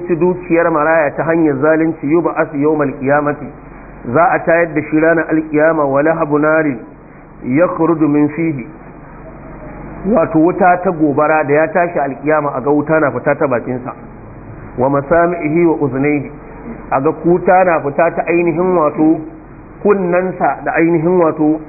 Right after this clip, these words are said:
wa ainihin wato wajen jinsa, wa ainihi da kuma idanunsa. Ya arifu kullu man ra'ahu, a filin alkiyama da kaga mutum ya tashi bakinsa na ci da wuta, kunnansa haka, idansa haka, to ya arifu kullu man ra'ahu annahu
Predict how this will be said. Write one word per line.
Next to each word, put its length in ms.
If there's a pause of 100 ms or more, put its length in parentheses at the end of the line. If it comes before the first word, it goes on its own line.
(360)
wa 140
ainihin 400
wato 200 (140)
wajen 320
jinsa, 380 (180)
wa 160
ainihi 400
da 100
kuma 240
idanunsa. 600 (720)
Ya 280
arifu 340
kullu 340
man 140
ra'ahu, 440 (640)
a 120
filin 340
alkiyama 540
da 100
kaga 300
mutum 320
ya 100
tashi 280
bakinsa 500
na 140 (100)
ci 100
da 100
wuta, 420 (640)
kunnansa 520
haka, 340 (100)
idansa 400
haka, 360 (580)
to 60
ya 220
arifu 300
kullu 300
man 160
ra'ahu 440
annahu 500